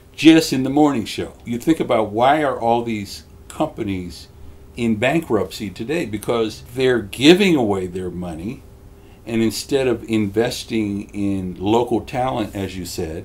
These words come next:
and hiring people at a, you know, if you look at numbers, at the end of the day, why run a business if you're not gonna make money? But if you're gonna run a business to just give away stuff because you're lazy, and you're not developing talent, and you're not developing local talent,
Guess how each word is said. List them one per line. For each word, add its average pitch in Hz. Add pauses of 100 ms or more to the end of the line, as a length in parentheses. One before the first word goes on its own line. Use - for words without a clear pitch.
(120)
and 107
hiring 147
people 104
at 113
a, 104
you 135
know, 123
if 104
you 147
look 220
at 131
numbers, 113
at 113
the 123
end 156
of 127
the 107
day, 123
why 135
run 127
a 117
business 110
if 101
you're 110
not 110
gonna 98
make 95
money? 113
But 120
if 110
you're 143
gonna 156
run 120
a 107
business 117
to -
just 107
give 131
away 120
stuff 110
because 104
you're 104
lazy, 98 (460)
and 104
you're 117
not 127
developing 110
talent, 147
and 104
you're 104
not 113
developing 104
local 139
talent, 120